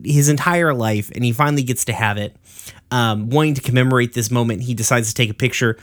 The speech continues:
only to realize, "Oh yeah, this room is an illusion. All of this is an illusion.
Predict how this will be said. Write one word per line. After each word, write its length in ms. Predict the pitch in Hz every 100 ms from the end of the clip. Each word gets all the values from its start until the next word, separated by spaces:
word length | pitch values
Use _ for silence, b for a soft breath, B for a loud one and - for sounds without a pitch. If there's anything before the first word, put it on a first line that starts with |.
| B
only 160 | - 156
to 80 | 151
realize, 420 | 143 135 127 117 -
"Oh 100 | 143
yeah, 320 | 151 139 101 - _ -
this 280 | 127 127 - _ _ 151
room 200 | 170 175
is 80 |
an 80 | 135
illusion. 480 | 123 123 104 98 - -
All 160 | 135 160
of 120 | 135
this 160 | 131
is 60 | 123
an 60 | 117
illusion. 680 | 104 123 120 101 101 120